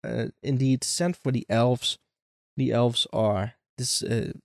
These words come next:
standing at the brew house. They are the, uh, defending the brewery from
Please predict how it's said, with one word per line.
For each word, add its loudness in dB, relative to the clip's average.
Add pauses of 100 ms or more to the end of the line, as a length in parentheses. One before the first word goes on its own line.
(160)
standing 0 (340)
at -2
the -4 (320)
brew 6
house. 2
They -6
are -4
the, -6 (540)
uh, -10 (120)
defending 0
the -2
brewery 2 (640)
from 6